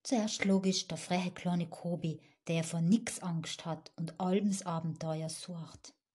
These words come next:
Er hat seinen Blütenschirm mit beide Handlen umgefasst und ist gehupft. Jubelnd ist er eingeflogen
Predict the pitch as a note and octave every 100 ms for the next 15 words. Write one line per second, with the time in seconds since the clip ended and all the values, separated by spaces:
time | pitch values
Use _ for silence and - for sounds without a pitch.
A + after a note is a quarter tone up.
0 | _ _ _ _ _ _ _ _ _ _
1 | _ _ _ F3+ D3+ G3+ - - E3+ D#3+
2 | D#3 F3 A3 B3+ A3 - G3+ F#3+ F3 D#3+
3 | - E3+ F#3 F3+ D3+ E3+ F#3+ - F#3+ F#3
4 | F#3+ F#3+ F#3 - F#3 F3 - - _ -
5 | - F#3+ F3 - - - - - - _
6 | _ _ _ _ _ _ _ _ _ _
7 | _ _ _ D#3+ F#3 B3+ B3 G#3+ E3+ F#3
8 | - F3 E3+ F#3 F#3+ - F#3+ F3+ F3+ F3